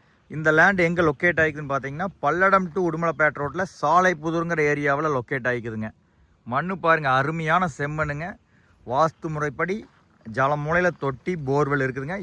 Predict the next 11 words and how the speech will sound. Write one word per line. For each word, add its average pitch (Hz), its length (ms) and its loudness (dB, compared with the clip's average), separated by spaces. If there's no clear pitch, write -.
இ 160 120 -4
பி 160 80 -4
சர்வீஸ், 147 420 -4
ப்ரீ 147 240 -4
இ - 20 -4
பி 135 120 -10
சர்வீஸ் 127 360 -6
இருக்குதுங்க. 110 320 -8
அருமையான 135 540 2
லேண்டுங்க. 135 440 2
இதனோட 139 300 0